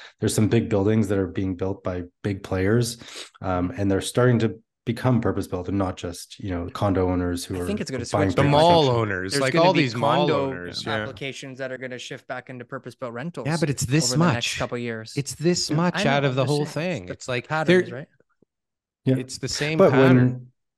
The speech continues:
Speaker 1: when a player like, you know, SmartCentres, for instance, or RioCan jumps into the game and, and starts building,
Speaker 3: Right.
Speaker 1: that hopefully will start that trigger. You know, it,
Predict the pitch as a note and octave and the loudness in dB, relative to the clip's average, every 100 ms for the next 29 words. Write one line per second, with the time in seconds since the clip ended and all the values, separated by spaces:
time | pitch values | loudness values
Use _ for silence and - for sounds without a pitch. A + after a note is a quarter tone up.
0 | _ A#2+ B2 A#2+ C#3+ B2+ A#2+ G#2+ G2 F#2+ | _ 2 2 2 4 6 4 4 0 -2
1 | G#2 F2+ - A#2 G#2+ G#2+ G2 F2+ - G2+ | -6 -6 -2 -2 -2 -2 -4 -4 -6 -6
2 | - F#2 F2 F2+ G#2 G2+ G2 F#2+ F#2 F2 | -6 -10 -10 -4 0 0 0 -4 -6 -6
3 | G2+ F#2 - G2+ F2+ F#2 F#2 F#2 F#2+ F2 | -6 -6 -4 -4 -4 -6 -6 -4 -4 -6
4 | F2 G2+ - G#2 F2+ - G2 F2+ B2+ D3+ | -6 -8 -4 -4 -4 -6 -10 -2 2 2
5 | F3+ - - A#2 G2+ F#2 A2 A2+ G#2 - | 0 -8 -14 -8 -8 -4 0 0 -2 -8
6 | _ _ _ _ - F3+ F#3+ A#2+ G#2 G2+ | _ _ _ _ 0 0 2 0 0 0
7 | G2 F#2+ G2+ G2 - - A#2 A2+ A2+ F#2 | 0 -2 -2 -4 -6 -8 -4 -2 -4 -10
8 | - A#2 F#2 F2+ F#2 F#2+ F#2 G#2 | -10 -10 -8 -6 -6 -6 -6 -10